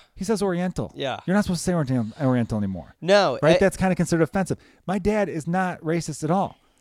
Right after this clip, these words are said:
Speaker 2: No.
Speaker 1: Right? He's not. But he doesn't get that that word's no longer acceptable. You, like,
Speaker 2: No.
Speaker 1: you know what I mean?
Speaker 2: Yeah. No, but
Speaker 1: So
Speaker 2: it's, uh, it's, uh, over t-, I mean, you
Speaker 1: So I
Speaker 2: know.
Speaker 1: don't think Jimmy the Greek was racist. I don't. I'm actually gonna stick up for him on that and say he's not racist. I think he was just ignorant.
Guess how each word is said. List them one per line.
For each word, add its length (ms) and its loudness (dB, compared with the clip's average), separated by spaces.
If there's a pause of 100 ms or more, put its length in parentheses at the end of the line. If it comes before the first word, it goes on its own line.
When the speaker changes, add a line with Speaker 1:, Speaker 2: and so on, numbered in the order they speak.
(120)
Speaker 2:
No. 140 -2
Speaker 1:
Right? 80 0
He's 180 -2
not. 380 0
But 100 -2
he 80 2
doesn't 280 0
get 240 2
that 160 -2
that 220 0
word's 280 -2
no 100 -2
longer 220 -4
acceptable. 640 -8 (460)
You, 80 -12
like, 120 0
Speaker 2:
No. 60 -4
Speaker 1:
you 40 2
know 60 4
what 20 4
I 40 2
mean? 260 0
Speaker 2:
Yeah. 260 -4 (380)
No, 120 -2
but 20 -6
Speaker 1:
So 140 6 (140)
Speaker 2:
it's, 40 4
uh, 180 -2
it's, 200 -6
uh, 260 -8
over 260 0
t-, 120 -14
I 60 -6
mean, 260 -6 (120)
you 100 -6
Speaker 1:
So 80 4
I 40 8
Speaker 2:
know. 20 8
Speaker 1:
don't 100 2
think 140 0
Jimmy 140 0
the 60 0
Greek 220 -2
was 100 -4
racist. 420 -2 (100)
I 80 2
don't. 280 -2
I'm 80 -4
actually 220 0
gonna 100 0
stick 220 -2
up 140 -2
for 160 -10
him 80 -16
on 140 -10
that 240 -14
and 120 -14
say 140 -4
he's 140 -6
not 160 -2
racist. 300 -6
I 40 -8
think 220 -8
he 60 -8
was 120 -8
just 200 -12
ignorant. 520 -4